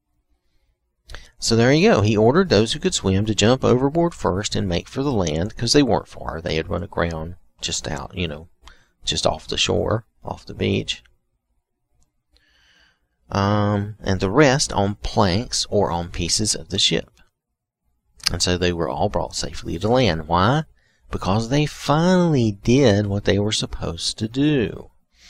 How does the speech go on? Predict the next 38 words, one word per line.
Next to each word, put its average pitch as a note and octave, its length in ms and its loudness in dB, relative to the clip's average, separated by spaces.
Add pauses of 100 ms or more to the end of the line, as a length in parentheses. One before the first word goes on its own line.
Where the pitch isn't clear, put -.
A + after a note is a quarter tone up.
(420)
They D#2+ 180 0
finally A#2 680 -2
listened A2 720 -2 (380)
to - 160 -10
Paul, E3 680 0 (500)
giving F2+ 260 0
them A#2 200 4
the B2+ 100 2
message A2 420 0
from C3 140 -4
God, A2 340 0
saying, G2 300 -2
"Look, A2+ 240 0
this - 200 -4
is A#2+ 140 -4
what A2 240 -2
you B2 60 0
need B2 240 -2
to E3 80 4
do." C3 400 2
They F#2+ 120 0
finally A2+ 480 -2
listened. A#2 500 0 (480)
They C#3+ 180 -8 (100)
did D3 220 2
it. - 280 -2 (1080)
And G2+ 120 0
they F#2 100 4
were D#2+ 120 0
all - 140 -6
saved, - 520 -8
just - 260 0
as - 120 -2
he - 80 -8
said - 280 -2
they - 120 -2
would C3 260 2
be. - 280 -8